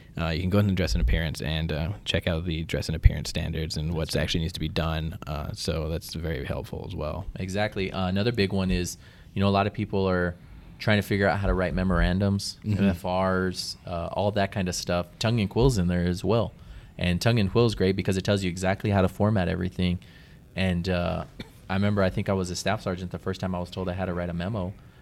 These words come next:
Speaker 2: an official memo for something. And I was like, "Uh, where do I go?" And I, you know, had to Google it and look for it. And I, it was through the portal and whatnot. But this way,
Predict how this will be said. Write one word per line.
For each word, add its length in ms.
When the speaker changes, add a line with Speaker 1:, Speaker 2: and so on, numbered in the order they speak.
Speaker 2:
an 80
official 340
memo 320
for 160
something. 460
And 140
I 80
was 240
like, 420
"Uh, 680
where 180
do 100
I 140
go?" 400
And 140
I, 180
you 120
know, 100
had 140
to 60
Google 400
it 140
and 140
look 180
for 180
it. 140
And 80
I, 180
it 120
was 140
through 180
the 80
portal 320
and 100
whatnot. 340
But 140
this 220
way, 180